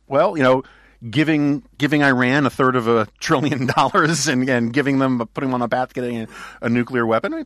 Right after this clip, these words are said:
that's a good answer, right? I mean, there are things that, there are a lot of good things that Trump has done, but there's the way he conducts his presidency and the way he approaches these things as the sort of escape monkey from the cocaine study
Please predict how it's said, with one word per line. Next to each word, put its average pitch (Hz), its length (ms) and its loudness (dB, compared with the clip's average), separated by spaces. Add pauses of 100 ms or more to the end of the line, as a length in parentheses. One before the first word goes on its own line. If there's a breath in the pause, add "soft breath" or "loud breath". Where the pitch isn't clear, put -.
(160)
that's 175 200 -4
a 202 60 -2
good 214 160 2
answer, 277 480 0
right? 123 160 0
I - 20 -6
mean, 156 100 0
there 160 100 2
are 208 140 4
things 202 400 -2
that, 147 140 -4 (300)
there 165 100 -4
are 160 40 -4
a 165 40 -4
lot 240 140 0
of 170 100 -4
good 202 180 -10
things 185 200 -4
that 147 80 -4
Trump 147 260 -4
has 131 160 -8
done, 170 380 -4 (640 loud breath)
but 170 200 -4 (140)
there's 185 200 -6 (240)
the 131 200 -8
way 151 340 -2
he 185 100 -4
conducts 139 360 -4
his 123 120 -14
presidency 110 600 -6
and 110 180 -6
the 113 60 -4
way 131 380 -2
he 123 360 -4 (500 soft breath)
approaches 127 440 -4
these 110 200 -6
things 107 380 -4
as 95 280 -8
the 95 200 -8
sort 98 200 -8
of 90 200 -12
escape 113 340 -6
monkey 104 360 -4
from 104 160 -6
the 92 80 -4
cocaine 156 380 -4
study - 380 -8